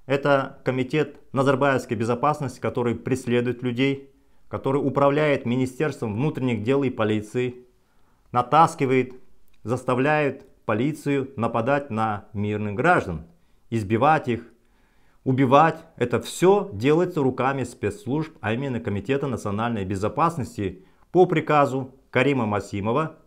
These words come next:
и его первого заместителя Самата Абиша. Он же является родным племянником Нурсултана Назарбаева. За каждого из них мы объявляем вознаграждение в размере один миллион долларов С Ш А.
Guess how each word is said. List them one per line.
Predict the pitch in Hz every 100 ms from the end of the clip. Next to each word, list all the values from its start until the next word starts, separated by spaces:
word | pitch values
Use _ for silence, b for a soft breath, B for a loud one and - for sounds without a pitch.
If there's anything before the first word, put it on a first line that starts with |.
| b b _
и | 131
его | 139 135
первого | - 156 156 135
заместителя | 113 120 120 135 127 92 87 80 - _ _ _ _ _
Самата | - 127 156 147 139
Абиша. | 131 107 - 82 - - _ _ _ _ _ - _
Он | 151 208 175
же | 147
является | 123 127 139 135 131 131 120 113 - _ _ _ -
родным | 113 131 135
племянником | 117 113 143 165 170 165 -
Нурсултана | 113 127 107 127 123
Назарбаева. | 110 113 117 110 101 82 80 - - - -
За | 113 127
каждого | 151 180 151 156
из | 151
них | 127 143 151 - b b b -
мы | 131
объявляем | 143 131 123 147 160 156 -
вознаграждение | 117 113 120 120 117 117 151 156 143 b b b
в |
размере | 120 117 135 151
один | 147 110 117 147
миллион | 127 117 120 110
долларов | 95 123 117 110
С | 113
Ш | -
А. | 101 82